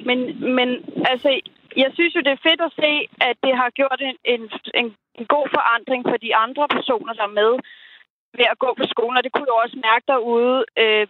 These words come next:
på folk. Altså, det, det var jo nærmest deres hjem for dem. For mig var det bare, det var nok nærmere et fængsel, vil jeg sige. Men, øh, altså, det er jo fedt at se, at, øh, at der er plads til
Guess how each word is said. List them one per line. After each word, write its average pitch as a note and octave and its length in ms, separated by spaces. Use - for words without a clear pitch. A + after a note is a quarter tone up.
på G#3+ 60
folk. A3 180
Altså, A3 200
det, A#3+ 80
det A#3+ 80
var A3+ 120
jo A3+ 40
nærmest A#3+ 280
deres A3 220
hjem B3+ 160
for G2+ 180
dem. A3 80
For A#3 180
mig A3+ 120
var B3 80
det A3 120
bare, G#3 280
det B3 100
var A3+ 100
nok A3+ 100
nærmere G#3+ 240
et G#3 160
fængsel, - 340
vil G#3 120
jeg G3+ 140
sige. A3+ 200
Men, D#4 140
øh, A3+ 200
altså, A#3+ 180
det - 60
er B3+ 80
jo - 140
fedt D4+ 220
at - 40
se, D4 80
at, A#3 120
øh, A3 140
at - 140
der A3+ 80
er C#4+ 200
plads C#4 220
til - 100